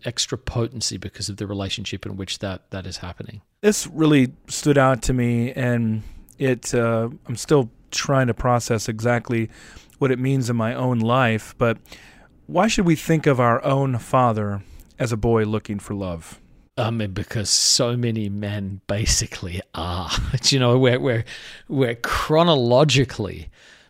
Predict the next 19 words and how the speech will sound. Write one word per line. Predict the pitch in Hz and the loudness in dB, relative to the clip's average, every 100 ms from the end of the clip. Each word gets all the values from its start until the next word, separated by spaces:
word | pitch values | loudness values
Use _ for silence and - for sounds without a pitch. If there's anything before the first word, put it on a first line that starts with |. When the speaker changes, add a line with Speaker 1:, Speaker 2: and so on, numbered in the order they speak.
| _ | _
Speaker 1:
men, | 117 117 120 113 95 | -4 2 2 2 0
but | 107 | -2
in | 101 110 | -2 0
many | 127 135 131 | 2 4 4
ways, | 107 110 107 98 82 - - - | 2 0 -2 -4 -2 -2 -4 -12
uh, | 90 85 82 - _ - | -12 -12 -14 -16 _ -4
unformed, | 123 131 139 - - 110 92 92 98 - - _ _ | 0 0 -2 -4 -4 -4 -4 -10 -12 -14 -20 _ _
half-finished, | - 131 123 127 - - 117 95 90 - | -4 0 2 0 -2 -6 -4 -4 -4 -6
and | - 92 | -6 -2
still | - - 131 127 127 | -2 0 0 2 0
dealing | - - 113 127 147 143 131 | -6 -4 0 2 2 0 0
with | 123 110 | -2 -2
wounds | 113 127 127 | -2 0 -2
below | 117 120 120 | -2 0 0
the | 113 | 0
surface | - 113 - - - | -2 -2 -6 -10 -8
that | 107 - | -10 -6
time | 123 123 123 | -4 -2 -2
has | 117 107 95 | -2 -4 -4